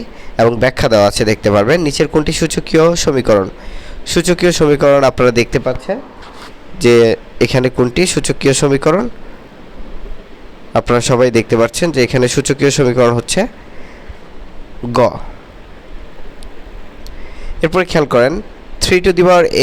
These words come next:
x, three x is equal to one by three হলে x এর মান কত? So আমরা এখানে কি করতে পারি দেখেন, আমরা জানি one by three, এটাকে আমরা, আহ, three inverse one দিতে পারি।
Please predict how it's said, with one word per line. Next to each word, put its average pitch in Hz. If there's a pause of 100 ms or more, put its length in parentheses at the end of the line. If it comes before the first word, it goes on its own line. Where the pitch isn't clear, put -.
(100)
x, - (680)
three 170 (140)
x - (600)
is 127 (120)
equal 147 (100)
to 175 (840)
one 131
by 139 (100)
three 160
হলে 120 (260)
x - (120)
এর 156
মান 113 (100)
কত? - (1040)
So - (120)
আমরা 131
এখানে 139
কি 160
করতে 131
পারি 110 (100)
দেখেন, 127
আমরা 113
জানি 120 (160)
one 113
by 120 (100)
three, 117 (100)
এটাকে -
আমরা, 117
আহ, - (100)
three 131
inverse 117 (100)
one 113
দিতে 123
পারি। 107